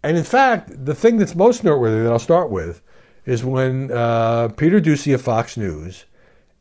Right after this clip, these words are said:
asked the president whether or not the Biden administration is in fact considering giving illegal immigrant families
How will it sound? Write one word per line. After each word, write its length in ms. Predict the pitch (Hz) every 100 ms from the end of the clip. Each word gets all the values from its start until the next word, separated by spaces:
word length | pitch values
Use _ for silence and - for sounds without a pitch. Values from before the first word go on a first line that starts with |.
| -
asked 680 | 117 143 185 - - - -
the 80 |
president 640 | 117 110 90 87 76 85 - _ _ _ - _ 107
whether 340 | 101 110 123
or 120 | 147
not 380 | 127 85 80 90
the 80 | 95
Biden 240 | 92 98
administration 680 | 110 113 113 110 101 - 92
is 160 | 95
in 100 | 113
fact 260 | 110 107 95
considering 520 | 101 - 98 90 87
giving 360 | 92 92 92 95
illegal 540 | 95 90 120 151 160
immigrant 400 | 131 120 117 110
families 580 | - 101 85 78 78